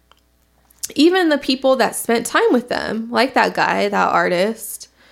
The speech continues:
even seeing the kids in person, and I, and I understand that Jennifer was good at lying about it, and she always had an excuse. They have food issues. You know what? Who kn-, you know, if you see a skinny kid in public or whatever, and even if you do bring it up, if the parent says, "Oh, they have issues.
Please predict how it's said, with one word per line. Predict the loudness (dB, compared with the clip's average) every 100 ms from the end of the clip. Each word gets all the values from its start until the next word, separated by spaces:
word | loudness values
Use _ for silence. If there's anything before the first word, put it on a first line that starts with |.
| _
even | 2 4 2
seeing | 0 -4 -2 0 0
the | 0
kids | 0 0
in | 0
person, | 0 0 0 0
and | 2 2
I, | 2 0
and | 0
I | 2
understand | 2 2 0 0 0 2
that | 0 0
Jennifer | 0 0 2 2
was | 2
good | 0
at | 2
lying | 0 -2
about | -4 -6 -6
it, | -6
and | -4
she | -4 -6 _
always | 4 4 2
had | 0
an | -4
excuse. | -4 -2 -2 -4 -12 -20 _ _
They | 2
have | 2 2
food | 0
issues. | 0 -2 -6 -10 -14 -20 _ -20 -20 _
You | 2
know | 4
what? | 6 4 4
Who | 2
kn-, | 2 2 0
you | 2
know, | 2
if | 4
you | 2
see | 2 2
a | 0
skinny | -2 -4 -2
kid | 0 0 0
in | 0 0 0
public | 0 0 2 0 2
or | 2
whatever, | 2 0 0 0 -2 -6 -18 -18 -20 _ 0
and | 2
even | 2 2
if | 0 0
you |
do | 0 0
bring | 0 2
it | 4
up, | 4 2 -2
if | -4 -4 -2
the | 0 0
parent | 2 0 2
says, | 0 4
"Oh, | 4
they | 4
have | 0
issues. | -4 -8 -12 -16